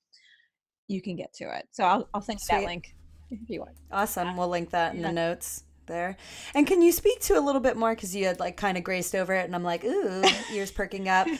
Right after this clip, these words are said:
Speaker 2: a little bit more for our listeners about strategies around nutrition, or you were saying supplements, you just kinda hit on that
Speaker 1: Mm-hmm.
Speaker 2: for the individuals with P C O S?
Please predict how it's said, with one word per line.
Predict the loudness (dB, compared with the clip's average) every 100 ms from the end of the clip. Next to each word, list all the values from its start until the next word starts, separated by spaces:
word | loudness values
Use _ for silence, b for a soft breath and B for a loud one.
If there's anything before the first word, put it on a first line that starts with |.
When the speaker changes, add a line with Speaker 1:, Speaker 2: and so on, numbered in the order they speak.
| 2 8
Speaker 2:
a |
little | 8 8
bit | 8 4
more | 6 6 6 4
for | 2 2
our | 4
listeners | 2 -2 -2 -6 -2
about | 2 4 4 2 b b b b _ _ -20 -16
strategies | -2 4 6 4 0 -4 -2
around | -2 -4
nutrition, | -6 -2 0 2 0 0 -2 -2 -2
or | -2 0 -2
you | -2 -4
were | -4
saying | -2 -2
supplements, | -2 -4 -4 -6 -8
you | -8
just | -6 -6
kinda | -6
hit | -4 -2
on | -2 0
that | 2 2 2
Speaker 1:
Mm-hmm. | 0
Speaker 2:
for | -4
the | -4 -4 -6 -4
individuals | -2 -2 -2 -2 -2 -4
with | -6 -6
P | -8
C | -8 -4
O | -4
S? | -4 -6 -10